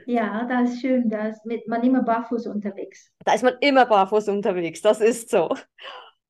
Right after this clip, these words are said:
Speaker 2: Und, äh, da hat jemand gesagt, da ist eine Meerschildkröte draußen.
Speaker 1: Oh.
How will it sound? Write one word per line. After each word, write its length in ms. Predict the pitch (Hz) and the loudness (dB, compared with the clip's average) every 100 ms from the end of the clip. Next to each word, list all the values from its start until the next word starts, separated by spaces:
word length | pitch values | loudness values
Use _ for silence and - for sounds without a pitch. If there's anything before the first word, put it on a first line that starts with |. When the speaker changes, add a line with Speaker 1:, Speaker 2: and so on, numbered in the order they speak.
| - | 0
Speaker 2:
Und, 540 | 262 285 285 302 302 | 4 4 2 0 2
äh, 360 | 285 269 262 247 - _ _ _ - | 4 4 4 2 -6 _ _ _ -2
da 120 | 220 | 2
hat 100 | 339 | 4
jemand 220 | 370 320 | 4 2
gesagt, 280 | 294 302 294 | 0 0 2
da 60 | |
ist 160 | 262 262 | 2 2
eine 60 | 269 | 0
Meerschildkröte 920 | 349 440 294 240 233 202 185 185 170 _ _ _ | 0 0 0 -4 0 -2 0 -2 -6 _ _ _
draußen. 680 | 208 190 175 - 165 139 - _ - | 4 6 4 0 -8 -8 -14 _ -10
Speaker 1:
Oh. 540 | 233 220 202 190 185 | -6 -4 -4 -8 -12